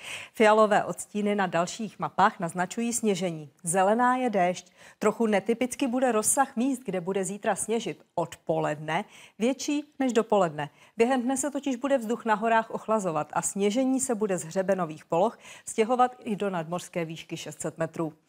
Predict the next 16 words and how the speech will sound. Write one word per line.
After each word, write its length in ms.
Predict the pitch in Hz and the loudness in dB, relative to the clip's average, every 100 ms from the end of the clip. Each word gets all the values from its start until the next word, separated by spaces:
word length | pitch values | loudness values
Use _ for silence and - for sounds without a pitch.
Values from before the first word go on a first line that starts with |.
| - - - - - - - | -20 -18 -16 -18 -20 -16 2
Proměnlivé 520 | 233 294 320 330 330 | 4 6 4 6 6
počasí 440 | 320 294 320 233 | 4 2 0 0
s 60 | 180 | -4
častými 400 | 208 202 214 180 | -6 -4 -4 -2
přeháňkami 680 | - 254 302 294 294 285 277 | -2 2 2 4 4 4 0
a 100 | 196 | 0
dokonce 380 | 214 247 233 | 2 0 -2
i 120 | - 226 | -4 -2
s 60 | |
možností 460 | 220 196 226 - 226 | -4 0 -2 0 0
bouřky 460 | 175 175 - 165 147 - | 2 0 -2 -8 -8 -6
bude 180 | 175 | -6
pokračovat 640 | 170 196 254 247 233 214 - | -4 -2 0 0 2 0 0
až 220 | 185 180 | -6 -6
do 120 | 165 | -10
středy. 480 | 170 - - 175 160 | -6 -4 -4 -4 -4